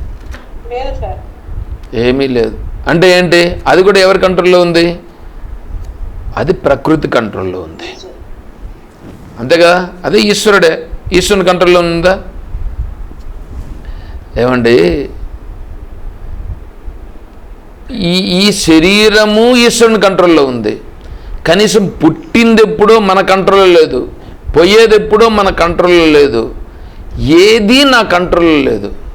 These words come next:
Speaker 2: ఏదైనా నా కంట్రోల్లో ఉందా? ఏదీ నా కంట్రోల్లో లేదు. చుట్టూ జరుగుతూ ఉండేది నా కంట్రోల్లో ఏమీ లేదు.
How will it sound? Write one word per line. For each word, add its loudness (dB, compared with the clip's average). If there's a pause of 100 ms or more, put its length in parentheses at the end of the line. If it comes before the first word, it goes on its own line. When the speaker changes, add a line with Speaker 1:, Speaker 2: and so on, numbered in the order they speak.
(320)
Speaker 2:
ఏదైనా 4
నా 2
కంట్రోల్లో 2
ఉందా? 0 (800)
ఏదీ 4
నా 4
కంట్రోల్లో 0
లేదు. -4 (720)
చుట్టూ 2
జరుగుతూ 4
ఉండేది 4 (220)
నా 0
కంట్రోల్లో 2
ఏమీ 2
లేదు. -2